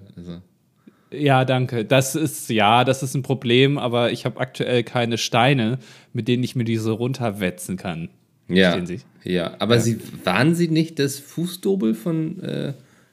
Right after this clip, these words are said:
Speaker 1: Frodo Beutlin in Herr der Ringe?
Speaker 2: Genau, ja.
Speaker 1: Der hatte
Speaker 2: Ich,
Speaker 1: auch so
Speaker 2: ich hab
Speaker 1: behaarte
Speaker 2: das
Speaker 1: Füße. Die erkenne
Speaker 2: Ja,
Speaker 1: ich
Speaker 2: ja,
Speaker 1: doch wieder.
Speaker 2: genau.
Speaker 1: Ja.
Speaker 2: Ja, das, das hat m-, mit Fußfetischismus zu tun. Der Schauspieler, helfen Sie mir. Wie heißt er noch?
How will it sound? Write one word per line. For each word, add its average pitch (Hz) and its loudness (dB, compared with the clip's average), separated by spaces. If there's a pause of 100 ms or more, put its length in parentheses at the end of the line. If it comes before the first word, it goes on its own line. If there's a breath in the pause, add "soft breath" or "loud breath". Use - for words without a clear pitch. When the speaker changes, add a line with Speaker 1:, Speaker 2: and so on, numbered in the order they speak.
(240 soft breath)
Speaker 1:
Frodo 147 -2
Beutlin 135 2
in 214 2
Herr 135 -2
der 135 -4
Ringe? 196 -6 (1080)
Speaker 2:
Genau, 117 4
ja. 110 4
Speaker 1:
Der 127 0
hatte 143 2
Speaker 2:
Ich, - 0
Speaker 1:
auch 143 2
so 143 2
Speaker 2:
ich 120 2
hab 101 2
Speaker 1:
behaarte 101 2
Speaker 2:
das - -10
Speaker 1:
Füße. 92 -6 (300)
Die 113 -4
erkenne 127 0
Speaker 2:
Ja, 135 6
Speaker 1:
ich 139 6
Speaker 2:
ja, 131 8
Speaker 1:
doch 127 4
wieder. 131 2
Speaker 2:
genau. 113 -6 (140)
Speaker 1:
Ja. 101 -6
Speaker 2:
Ja, 110 4
das, - -4
das - -6
hat 123 -6
m-, 117 -8
mit 120 -6
Fußfetischismus 143 -2
zu 131 -4
tun. 127 -2 (480 soft breath)
Der 104 2
Schauspieler, 113 -2 (640)
helfen 98 -2
Sie 92 -6
mir. 82 -8 (800)
Wie 98 2
heißt 113 0
er 131 2
noch? 135 -2